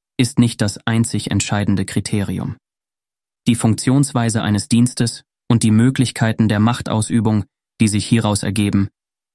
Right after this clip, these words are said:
sind ebenfalls wichtige Merkmale. Wir könnten diese verschiedenen Aspekte in einem dreidimensionalen Koordinatensystem repräsentieren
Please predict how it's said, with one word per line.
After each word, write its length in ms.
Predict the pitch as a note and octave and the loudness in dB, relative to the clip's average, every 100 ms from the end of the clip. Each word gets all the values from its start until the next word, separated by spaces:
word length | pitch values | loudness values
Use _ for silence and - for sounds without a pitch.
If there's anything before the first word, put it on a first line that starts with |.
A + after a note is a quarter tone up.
| _ _ _ - | _ _ _ -2
sind 240 | A#2 G#2 | 0 2
ebenfalls 540 | A#2+ A#2 G#2+ - F#2+ - | 0 0 0 0 -2 -2
wichtige 380 | G#2 - G2+ G2 | -4 -2 0 2
Merkmale. 600 | G2+ F#2+ G2 F2+ E2+ - _ _ _ _ _ _ _ _ _ _ _ _ | 0 0 -2 -2 -6 -10 _ _ _ _ _ _ _ _ _ _ _ _
Wir 120 | - A2+ | -4 2
könnten 340 | D3 C#3+ C#3+ | 2 4 2
diese 220 | A#2+ A2 | 2 0
verschiedenen 580 | - G#2+ - C3+ B2+ G#2+ | -2 -2 0 2 2 2
Aspekte 520 | A2+ - B2+ C#3 - | -2 -2 -4 -2 -2
in 120 | G2+ | 0
einem 240 | F#2+ G#2 G2+ | 0 2 2
dreidimensionalen 920 | G#2+ A2 A2 G#2 G#2 G#2 G2+ G2 G2 | 0 0 0 2 0 0 0 0 0
Koordinatensystem 1000 | - G#2 G2+ G2+ G#2+ G#2 G2 F#2+ - G2+ | -2 0 0 0 0 0 -2 -2 -2 -2
repräsentieren 840 | G2 G2 A2 G#2 G2 - G2+ G2 | -2 -2 -2 -2 -2 -2 0 0